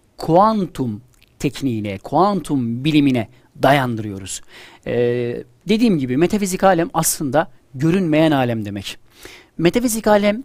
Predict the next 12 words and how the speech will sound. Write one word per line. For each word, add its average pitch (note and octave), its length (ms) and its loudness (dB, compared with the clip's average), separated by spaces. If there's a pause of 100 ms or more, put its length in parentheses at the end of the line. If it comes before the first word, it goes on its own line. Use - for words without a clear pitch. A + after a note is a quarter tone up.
sadece G3 480 0
cinlerin E3 380 2
alemi D3+ 300 2
demek A#2 340 -4
değil. F#2 240 -12 (340)
Metafizik G#3+ 520 0
alem F3+ 300 4
demek D3+ 360 0
aslında C3+ 540 -2 (220)
melekut D#3+ 500 0 (100)
aleminin D3+ 640 4
de A2+ 180 0